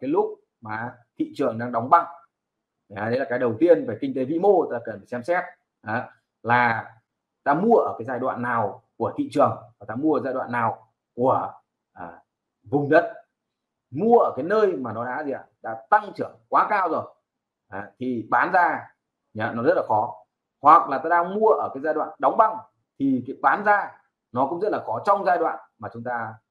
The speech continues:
vay. Đấy là cái đầu tiên nhé. Ví dụ nếu ta mua ở trong giai đoạn đóng băng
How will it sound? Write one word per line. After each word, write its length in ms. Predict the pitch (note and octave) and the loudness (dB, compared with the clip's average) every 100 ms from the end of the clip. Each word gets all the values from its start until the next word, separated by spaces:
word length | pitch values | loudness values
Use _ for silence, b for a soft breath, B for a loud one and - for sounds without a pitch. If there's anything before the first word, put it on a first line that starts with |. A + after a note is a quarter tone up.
| - | -2
vay. 240 | D3+ D3+ G#2 - _ _ A2 | -2 -2 -6 -18 _ _ -10
Đấy 80 | |
là 60 | A#2 | -6
cái 80 | B2 | -4
đầu 120 | C3+ A2+ | -4 -2
tiên 240 | D3 C#3 | -2 -2
nhé. 140 | D#3 D#3 _ _ - | -6 -10 _ _ -6
Ví 60 | |
dụ 140 | F3 E3 | -2 0
nếu 180 | E3 E3+ | 0 2
ta 120 | F#3+ | 0
mua 320 | G3 G#3 G3+ - - _ _ _ _ | 0 2 2 2 -6 _ _ _ _
ở 200 | A2+ A2 | -8 -6
trong 100 | D#3 | -2
giai 100 | D#3+ | -2
đoạn 140 | C#3+ | -2
đóng 160 | A#2+ C#3+ | -4 0
băng 240 | F3 D3+ | 0 0